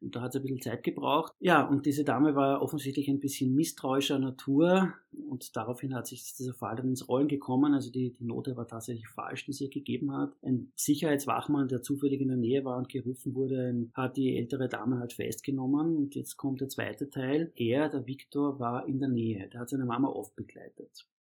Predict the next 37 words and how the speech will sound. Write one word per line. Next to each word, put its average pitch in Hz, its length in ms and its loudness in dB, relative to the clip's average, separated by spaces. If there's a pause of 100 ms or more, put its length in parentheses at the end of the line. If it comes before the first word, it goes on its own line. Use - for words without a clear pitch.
(140)
Ja, - 240 -8
allerdings 127 420 -2
nicht 139 200 2
direkt 123 360 0
neben 120 220 0
ihr 156 160 4
gehend, 147 420 6
sondern 117 320 -2
ein 110 40 -2
Stückchen - 420 -8
vorne 143 360 4
oder 120 100 -4
ein 107 80 -8
Stückchen - 400 -10
weiter 110 200 -14
hinten, 143 460 -2 (380)
hat 120 200 -8
diese 123 300 -4
Szene 123 380 -6
natürlich 120 280 -8
mitbekommen 127 800 0
und 127 140 0
versucht, 135 400 -10
seine 127 200 -4
Mutter 123 340 -4
da 123 80 -6
irgendwie 120 400 -2
rauszuboxen, - 880 -6
unter - 260 -4
Anführungszeichen. 139 920 -4
Also 113 160 -4
hat 104 120 -8
auf - 120 -10
diesen 113 200 -6
Wachmann 110 380 -6
eingeredet 127 880 -2
und 110 140 -12